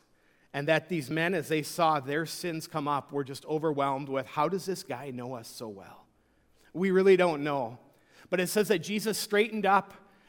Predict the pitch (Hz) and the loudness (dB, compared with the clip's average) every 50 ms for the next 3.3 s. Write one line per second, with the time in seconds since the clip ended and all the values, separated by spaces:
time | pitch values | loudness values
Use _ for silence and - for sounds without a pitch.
0 | - - 175 175 - 202 180 170 165 156 156 180 190 196 180 180 185 185 180 - | 2 4 4 4 4 2 2 4 4 4 6 4 4 4 4 4 4 4 2 0
1 | 196 170 180 185 170 151 143 175 165 170 - - 175 156 - - - 208 196 196 | -2 0 0 0 -2 -2 0 0 0 0 0 -2 -2 -4 -4 -4 -4 -2 -2 0
2 | 190 175 160 165 180 180 156 - 208 202 196 190 - - 202 175 180 170 175 190 | -2 -2 -4 -4 -4 -4 -4 -2 -2 -2 -2 -2 -4 -6 -4 -4 -2 -2 -2 -2
3 | 196 196 185 170 156 | -2 -2 -2 -4 -4